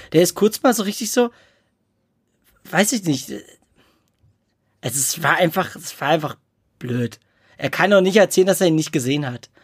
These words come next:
Und wenn ich ihn sehe, dann versuche ich's halt anders. Also, gerade jetzt, wo du weißt, okay, du hast einen Videoassistenten, der dich eh sieht, selbst wenn der Schiri es nicht sieht, der wird's sehen und dann bist du halt runter.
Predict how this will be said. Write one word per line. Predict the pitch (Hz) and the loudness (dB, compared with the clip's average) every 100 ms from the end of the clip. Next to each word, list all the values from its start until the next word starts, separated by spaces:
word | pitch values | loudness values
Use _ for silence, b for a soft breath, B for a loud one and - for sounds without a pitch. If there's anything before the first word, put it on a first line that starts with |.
| b | b
Und | 127 | -2
wenn | 143 | 0
ich | 165 | 0
ihn | 175 | -2
sehe, | 139 143 202 196 | -2 0 2 4
dann | 170 165 160 b b b | 4 2 -6 b b b
versuche | _ 156 127 170 | _ -6 -4 -4
ich's | 175 | 0
halt | 160 - | 2 2
anders. | 139 151 120 - | 0 0 -2 -6
Also, | - 131 143 139 90 - _ _ _ _ _ _ | -10 -4 -4 -4 -10 -16 _ _ _ _ _ _
gerade | 143 156 190 | 0 4 6
jetzt, | 180 175 - | 4 4 0
wo | 165 | 0
du | 151 | 4
weißt, | 151 170 - - | 4 4 0 -10
okay, | - 165 | -4 0
du | 156 | 2
hast | 160 - | 0 -2
einen | 143 | -4
Videoassistenten, | 160 220 202 170 175 - 185 - | -2 2 2 2 -2 -2 -2 -2
der | 160 | -6
dich | 151 147 - | -6 -8 -4
eh | 202 | -2
sieht, | 196 165 220 220 - _ _ _ _ _ _ _ _ _ | -2 -6 -10 -10 -16 _ _ _ _ _ _ _ _ _
selbst | 190 175 165 | 0 0 2
wenn | 180 | 2
der | 165 | 2
Schiri | - 226 226 | 0 0 0
es | 214 | 0
nicht | 220 190 | -2 -2
sieht, | 214 214 - 170 | -2 -2 -2 2
der | 170 156 | 4 4
wird's | 175 233 - | 4 2 -2
sehen | 156 185 226 220 | 0 2 2 0
und | 175 165 | 0 0
dann | 151 | 0
bist | 190 - | -4 0
du | 190 | 2
halt | 180 139 | 2 2
runter. | 165 202 151 131 | -2 -2 -6 -10